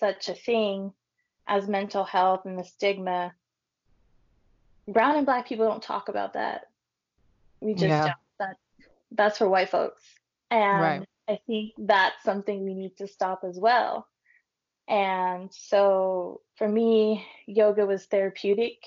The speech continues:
Speaker 1: Um, for me, yin yoga was the most therapeutic,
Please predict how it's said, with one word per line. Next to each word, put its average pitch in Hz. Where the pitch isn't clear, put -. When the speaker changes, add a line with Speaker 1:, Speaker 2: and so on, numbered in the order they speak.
Speaker 1:
Um, 190
for 226
me, 208
yin 214
yoga 220
was 196
the 202
most 196
therapeutic, 208